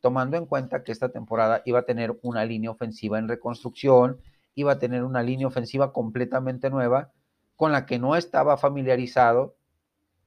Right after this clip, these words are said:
y con la cual, pues, tenía que lidiar con esa falta de sinergia, con esa falta de sincronía. Sumado a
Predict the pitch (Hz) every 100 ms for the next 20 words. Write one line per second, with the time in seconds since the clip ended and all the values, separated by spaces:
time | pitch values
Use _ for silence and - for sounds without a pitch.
0 | _ _ _ _ _ _ _ _ _ _
1 | - 160 151 170 170 - - 131 123 113
2 | 135 127 147 147 127 117 117 123 123 135
3 | 131 135 131 131 131 139 - _ _ _
4 | _ _ _ _ _ _ - - _ _
5 | - 123 135 147 135 135 135 135 135 123
6 | - 123 131 127 135 117 113 117 110 113
7 | 113 117 117 113 123 135 165 104 _ _
8 | _ _ _ _ _ _ _ _ - 160
9 | 170 170 180 175 170 - 107 107 107 101
10 | 101